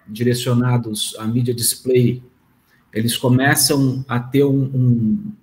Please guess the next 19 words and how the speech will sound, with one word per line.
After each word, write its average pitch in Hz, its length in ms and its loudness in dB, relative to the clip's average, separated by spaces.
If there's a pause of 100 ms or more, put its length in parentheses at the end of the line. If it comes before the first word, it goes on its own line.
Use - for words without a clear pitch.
(140)
uma 123 160 -2
percepção 127 680 -2
de 123 120 0
um, 123 320 0 (760)
um, 123 580 0 (380)
como 143 180 -4
se 165 140 -2
fosse 175 320 0
um 180 80 4
formato 147 520 0
de 127 120 0
mídia 143 260 4
impressa, 180 400 2
mas 175 160 2
agora 151 240 4
ele 147 120 2
pode 143 260 -2
ser - 100 -2
animado, 117 640 2